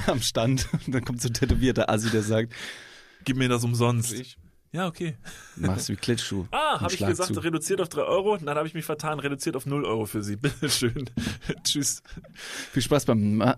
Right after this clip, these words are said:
Speaker 1: <laughs> beim Mathe-Nachhilfe.
Speaker 2: Wir haben früher Kastanien verkauft. Wir haben uns tatsächlich auf eine Straße gesetzt, auf eine kleine Decke und haben dann Kastanien, die wir bei uns im Garten gepflückt haben, verkauft. Das war unser erstes selbstverdientes Geld.
Speaker 1: Habt ihr mit den Kastanien noch irgendeine Art der Veredelung, ähm,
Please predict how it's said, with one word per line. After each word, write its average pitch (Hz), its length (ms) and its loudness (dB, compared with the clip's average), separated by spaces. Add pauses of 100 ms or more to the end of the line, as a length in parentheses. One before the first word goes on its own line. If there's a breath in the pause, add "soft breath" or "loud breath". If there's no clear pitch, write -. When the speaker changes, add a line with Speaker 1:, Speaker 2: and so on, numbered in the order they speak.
Speaker 1:
<laughs> 127 100 2
beim 110 220 2
Mathe-Nachhilfe. 107 760 -2 (120)
Speaker 2:
Wir 117 160 -4
haben 147 120 -4
früher 151 260 -2
Kastanien 127 580 -2
verkauft. - 560 -10 (960)
Wir 113 80 -2
haben 120 100 -2
uns 117 200 -6
tatsächlich 117 560 -4
auf 107 160 -4
eine 139 100 -4
Straße 131 480 -6
gesetzt, 170 480 -6 (100)
auf 117 180 -6
eine 117 100 -8
kleine 117 260 -4
Decke 117 400 -4 (840 soft breath)
und 117 160 -4
haben 127 180 -2
dann 131 160 -4
Kastanien, 131 480 -4
die 123 120 -4
wir 117 80 -2
bei 104 80 -6
uns 117 160 -4
im 113 80 -6
Garten 110 240 -6
gepflückt 107 360 -10
haben, 107 260 -6 (360)
verkauft. - 520 -10
Das 120 160 -8
war 120 80 -4
unser 117 160 -4
erstes 117 320 -8
selbstverdientes 127 520 -8
Geld. 110 140 -4
Speaker 1:
Habt 127 140 -4
ihr 139 80 2
mit 131 140 2
den 123 80 2
Kastanien 127 500 2
noch 120 140 0
irgendeine 117 260 2
Art 110 140 -2
der 113 60 -2
Veredelung, 143 600 0
ähm, 117 1080 -2